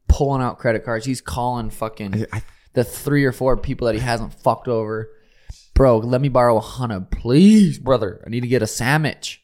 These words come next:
Speaker 2: Yeah, I think
Speaker 1: I'm
Speaker 2: he,
Speaker 1: hungry."
Speaker 2: at one interview, I think he said he's paying, like, up to eight hundred thousand dollars in lawyer fees.
Speaker 1: I mean, that's
Speaker 2: I don't know.
Speaker 1: probably not
Speaker 2: Yeah.
Speaker 1: realistic yet. He just got sued the other day. But it,
Speaker 2: Yeah.
Speaker 1: fuck, he could get up there. But yeah, that sucks. I mean, that was, that was smart on Logan's team side,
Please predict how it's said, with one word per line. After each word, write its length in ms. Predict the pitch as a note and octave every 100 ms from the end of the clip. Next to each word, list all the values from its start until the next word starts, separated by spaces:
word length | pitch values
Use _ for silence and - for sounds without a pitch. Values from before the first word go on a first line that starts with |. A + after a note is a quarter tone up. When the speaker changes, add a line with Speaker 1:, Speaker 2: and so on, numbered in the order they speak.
| _ -
Speaker 2:
Yeah, 260 | G#2 F#2
I 60 | F2+
think 200 | A#2 A#2
Speaker 1:
I'm 20 |
Speaker 2:
he, 40 | B2+
Speaker 1:
hungry." 480 | E3+ F#3+ D#3+ - -
Speaker 2:
at 140 | F#2+ F2+
one 160 | G2+
interview, 300 | A2 F#2 F#2
I 60 | F2+
think 160 | G#2+ F#2+
he 80 | G2
said 340 | F#2 F2+ G#2 -
he's 220 | A#2 G#2+
paying, 220 | - F#2+
like, 160 | F2+ -
up 160 | - -
to 140 | -
eight 140 | F2
hundred 280 | G2 F#2 F2
thousand 360 | E2+ E2+ F#2 F2+
dollars 320 | F2 F2+ F#2
in 180 | F2 E2+
lawyer 260 | E2+ F2+ F2+
fees. 300 | F#2 G#2 G#2 G4 - - _
Speaker 1:
I 120 | A#2+ C3
mean, 120 | A#2+
that's 200 | G2+ G2
Speaker 2:
I 20 |
don't 140 | B2
know. 60 | G#2+
Speaker 1:
probably 180 | G2 F2+
not 160 | G2+
Speaker 2:
Yeah. 60 | G2
Speaker 1:
realistic 460 | G2+ G#2 - F#2+ A2+
yet. 160 | A2
He 40 | G#2+
just 180 | G#2+ -
got 160 | G2+
sued 240 | - A2+ G#2+
the 80 | A2
other 140 | G#2+
day. 400 | A2 A#2 F#2+ A2 _ _
But 120 | C#3+
it, 80 | C3
Speaker 2:
Yeah. 80 | A#2+
Speaker 1:
fuck, 240 | E3+ A#2
he 140 | - - C3+
could 180 | A2 G2+
get 140 | B2
up 200 | F3 -
there. 280 | A2+ B2+ C3
But 160 | B2 B2
yeah, 120 | B2+
that 240 | A2+ D3 -
sucks. 480 | - A#2 F#2+ - A2+
I 40 |
mean, 140 | G#2+
that 80 | A2+
was, 160 | C3+ A2
that 100 | A2+
was 200 | A2+ F2+
smart 440 | - A#2+ A#2 A2 -
on 320 | F#2 F#2 F#2+
Logan's 460 | G#2 G2 G#2+ F#2+ -
team 260 | G2+ F#2+
side, 480 | - - D2+ C2+ -